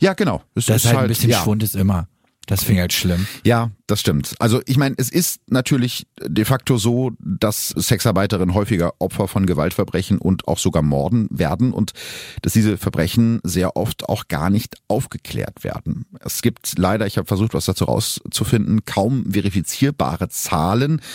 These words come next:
Speaker 1: weil Verbrechen an Prostituierten in der Kriminalitätsstatistik nicht gesondert ausgewiesen werden. Aber in Deutschland gibt es zum Beispiel die Seite Sex Industry Kills, die versucht,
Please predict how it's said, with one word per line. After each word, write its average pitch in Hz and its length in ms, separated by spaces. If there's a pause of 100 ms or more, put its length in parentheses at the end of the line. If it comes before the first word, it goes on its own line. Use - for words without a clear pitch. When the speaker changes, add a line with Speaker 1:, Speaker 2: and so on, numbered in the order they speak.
(240)
Speaker 1:
weil 87 500
Verbrechen 90 720
an 85 160
Prostituierten 82 720
in 104 160
der 101 100
Kriminalitätsstatistik - 1160
nicht 113 300
gesondert 90 420
ausgewiesen 101 720
werden. 98 300 (500)
Aber 127 160
in 123 60
Deutschland 120 300
gibt 110 120
es - 120
zum 113 120
Beispiel 101 320
die 95 100
Seite 95 380
Sex - 400
Industry 104 460
Kills, 120 580
die 110 220
versucht, 110 500